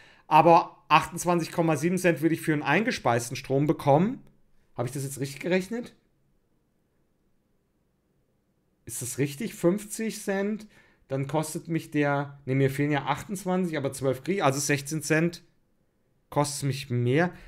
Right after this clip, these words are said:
weil jetzt habe ich gerade einen Denkfehler. Wo habe ich denn gerade meinen Denkfehler? Also, für den Strom, den ich einspeise, kriege ich achtundzwanzig Komma sieben Cent. Wenn ich ihn selbst verbrauche, zwölf,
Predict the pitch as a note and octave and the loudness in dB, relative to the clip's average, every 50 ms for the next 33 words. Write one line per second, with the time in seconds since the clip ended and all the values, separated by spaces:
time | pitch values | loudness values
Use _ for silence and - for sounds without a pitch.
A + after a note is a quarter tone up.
0 | - - - C#3 C#3 C3 C3+ A#2 C3+ C#3+ C#3 C#3 - - C#3 C#3+ C3+ C3+ D3 C#3+ | -14 -4 0 2 2 2 2 2 2 2 2 2 4 4 6 6 6 4 4 2
1 | D3 - - - B2 G#2+ G2+ G2 G2+ - - - _ _ _ _ _ _ _ - | 2 0 0 2 2 2 2 0 -2 -4 -8 -20 _ _ _ _ _ _ _ -2
2 | A#2+ B2 C#3 D3+ D#3 F3 - G#3 F#3 - D#3 E3 F3 F3 F#3+ E3+ D#3+ D#3+ - F3 | 2 6 6 8 8 6 4 2 2 6 6 6 6 6 4 2 2 4 4 4
3 | G3 A#3 A3+ - - B2 G#2 G#2 G2+ G2+ G#2+ - - - - - - - - - | 4 4 0 0 0 2 2 2 0 -2 -4 -8 -14 -18 -18 -20 -20 -20 -20 -20
4 | - - - - C3+ C#3 D3+ D#3 D#3+ D#3+ D3+ A#2+ A#2 A2 F#2 F2+ - - - - | -20 -10 0 6 10 12 12 12 12 10 10 8 2 -2 -2 -4 -8 -12 -12 -12
5 | - - - - - - - - G3 F#3+ G#3+ G3+ F#3+ - - F3+ F#3+ F#3+ F#3 F#3+ | -12 -14 -12 -10 -10 -6 0 2 2 4 4 2 0 2 4 4 4 4 4 2
6 | F#3 F3+ E3+ D#3+ D3 E3 F#3+ F#3 - - F3+ F3+ D#3 E3 - E3+ F3 F3 F3+ D#3 | 2 2 0 0 -2 -2 -2 -4 -2 -2 -2 -2 -2 -4 -4 -4 -4 -2 -2 -2
7 | D3+ - - D#3 - D3+ D3 D3 C3+ C#3 - D3 C3+ C3+ B2+ A2 A2 A2 G#2+ G#2 | -4 -4 -6 -10 -6 -4 -4 -4 -6 -6 -6 -4 -4 -4 -4 -4 -4 -6 -6 -6
8 | G2 G2+ G2+ F#2+ F#2 F2+ - - _ _ _ _ _ - - - - _ _ _ | -8 -8 -8 -8 -8 -10 -12 -16 _ _ _ _ _ -20 -20 -20 -20 _ _ _
9 | - B2 D3+ E3+ F#3+ F3+ G3 G3 F3 - F#3 G3 G3 G3 A3 - - E3+ E3 E3+ | -2 2 2 2 2 2 0 -2 0 2 2 2 4 2 -2 -2 0 2 4 6
10 | F3+ F3 F3 F3+ F3+ - - C#3+ D3 D#3 E3+ E3+ E3+ | 6 6 4 2 2 0 -2 0 4 4 4 4 2